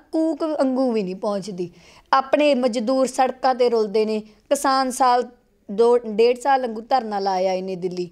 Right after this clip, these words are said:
ਸੁਣੀ ਕਿਹਨੇ? ਇਹ ਉਦੋਂ ਹੀ ਬਾਹਰ ਨਿਕਲਦੇ ਨੇ ਜਦੋਂ ਵੋਟਾਂ ਆਉਂਦੀਆਂ ਤੇ ਵੋਟਾਂ ਮੰਗਣ ਆਉਂਦੇ ਆ। ਆਹ ਆਪਣੀ ਕਾਂਗਰਸ ਪਾਰਟੀ ਰਾਜ ਕਰ ਰਹੀ ਸੀ, ਕਦੇ ਕੋਈ ਦੇਖਿਆ ਐਮ ਐਲ ਏ ਕਿਸੇ ਦੇ ਗਲੀ ਦੇ ਵਿੱਚ ਫਿਰਦਾ ਹੋਵੇ?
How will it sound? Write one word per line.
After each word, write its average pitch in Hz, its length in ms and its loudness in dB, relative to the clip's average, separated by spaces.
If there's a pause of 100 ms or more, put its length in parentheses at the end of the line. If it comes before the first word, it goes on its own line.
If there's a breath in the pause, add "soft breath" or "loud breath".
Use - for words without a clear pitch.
(140)
ਸੁਣੀ 233 340 -4
ਕਿਹਨੇ? 254 300 -4 (220 loud breath)
ਇਹ 294 240 2 (100)
ਉਦੋਂ 277 220 4
ਹੀ 320 80 2
ਬਾਹਰ 254 220 2
ਨਿਕਲਦੇ 247 440 -2
ਨੇ 247 120 -2
ਜਦੋਂ 220 220 -2
ਵੋਟਾਂ 196 400 -2
ਆਉਂਦੀਆਂ 247 440 -4 (260 loud breath)
ਤੇ 247 60 4
ਵੋਟਾਂ 214 360 0
ਮੰਗਣ 190 340 -4
ਆਉਂਦੇ 208 160 -2
ਆ। 202 40 -2 (320 loud breath)
ਆਹ 285 120 4
ਆਪਣੀ 294 300 0
ਕਾਂਗਰਸ 277 400 0
ਪਾਰਟੀ 262 320 0
ਰਾਜ 247 220 2
ਕਰ 247 180 0
ਰਹੀ 254 120 0
ਸੀ, 247 140 -10
ਕਦੇ 254 220 0
ਕੋਈ 247 180 0
ਦੇਖਿਆ 233 300 -2
ਐਮ 277 220 -6
ਐਲ 269 140 -4
ਏ 277 40 -2
ਕਿਸੇ 269 240 -4
ਦੇ 269 180 2
ਗਲੀ 233 280 -2
ਦੇ 240 100 4
ਵਿੱਚ 247 180 0
ਫਿਰਦਾ 226 320 -2
ਹੋਵੇ? 226 220 -2